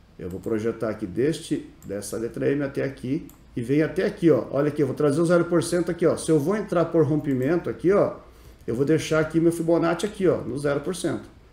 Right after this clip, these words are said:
tá? E vou programar minha venda aqui, ó, bem aqui, ó, quando romper essa mínima aqui.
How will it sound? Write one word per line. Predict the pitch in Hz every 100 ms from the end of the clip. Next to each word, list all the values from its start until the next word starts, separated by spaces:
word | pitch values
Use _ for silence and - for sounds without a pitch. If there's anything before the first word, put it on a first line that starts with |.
| - -
tá? | 98 117 156 - - _ 143
E |
vou | 139 151
programar | 156 160 165 165 160 151
minha | 170 180
venda | 143 151 160
aqui, | 143 - 175
ó, | 151 151 - - - - - - - - - _ -
bem | - 156 165
aqui, | 170 170
ó, | 110 - -
quando | 120 127
romper | 135 135 123 135 143 - - -
essa | 127 127 131
mínima | 131 131 131
aqui. | 131 -